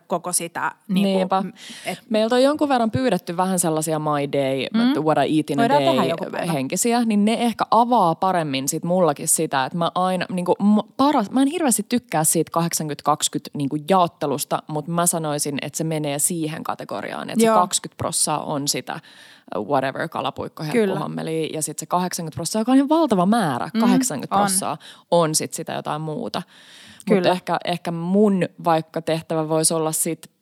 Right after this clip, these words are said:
Speaker 2: niinku petrata siinä, että näyttää sitä muutakin
Speaker 1: Mm.
Speaker 2: kuin sitä kalapuikkoa. Joskin nyt mun pitää todeta, että tää viimeinen niinku puolitoista vuotta Panchon kanssa niin on ollut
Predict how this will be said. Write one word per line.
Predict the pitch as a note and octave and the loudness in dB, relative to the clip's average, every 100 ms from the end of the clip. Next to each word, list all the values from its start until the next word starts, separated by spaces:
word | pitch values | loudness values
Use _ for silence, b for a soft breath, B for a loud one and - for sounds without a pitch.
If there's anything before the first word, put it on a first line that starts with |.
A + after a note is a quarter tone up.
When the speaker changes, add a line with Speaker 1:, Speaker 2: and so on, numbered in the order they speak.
| _ | _
Speaker 2:
niinku | E3 D#3 - | -6 -6 0
petrata | F3+ F3 D#3 - | 0 2 0 0
siinä, | D3+ - F#3+ E3 D3 | 2 2 2 0 -2
että | D#3 F#3 | -6 -4
näyttää | F3 F3+ E3 _ C#3+ C3 | 0 0 0 _ -4 -2
sitä | - D#3 - B2+ - - | 0 0 -2 -6 -8 -2
muutakin | F3 D#3 C3+ C3 C3 A3+ A3 A3 F3 | 0 2 2 2 2 0 2 2 2
Speaker 1:
Mm. | A#2 - | 0 -2
Speaker 2:
kuin | - D#3+ | 0 0
sitä | D3+ D3+ | 0 -4
kalapuikkoa. | D3+ C#3+ D3 E3+ F3 G3 G3+ | -2 -2 2 0 2 0 4
Joskin | A#3+ - A3 | 2 2 0
nyt | G#3 | 0
mun | G#3+ | 0
pitää | G3+ G3+ | 0 -2
todeta, | G#3 G#3+ G3+ G3 | 2 2 2 0
että | G3 - | -2 0
tää | F#3+ F#3 F3 | 0 2 0
viimeinen | G3+ F#3 F3+ F3+ | 0 -2 -2 -2
niinku | F3+ F3+ | -4 -4
puolitoista | - F#3 E3 E3+ - | 2 2 4 0 -2
vuotta | E3 E3+ E3+ | -4 -2 -2
Panchon | E3+ E3+ F#3 E3 | -2 -2 -2 -2
kanssa | E3+ E3 F3 | -2 -2 -4
niin | E3 | -4
on | F#3 F3+ | -4 2
ollut | A#3 D4+ A3+ | 4 6 4